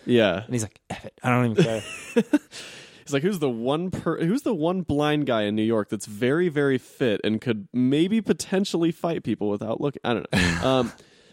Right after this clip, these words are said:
Speaker 1: uh, I, I just think it's, it's one of those things where, like, they're getting to the point with Daredevil where I think they have to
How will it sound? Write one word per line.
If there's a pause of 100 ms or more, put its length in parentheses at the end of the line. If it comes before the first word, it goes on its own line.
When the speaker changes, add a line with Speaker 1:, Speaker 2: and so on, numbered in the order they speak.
(380)
Speaker 1:
uh, (200)
I,
I
just
think
it's,
it's
one
of
those
things
where,
like,
they're
getting
to
the
point
with
Daredevil
where
I
think
they
have
to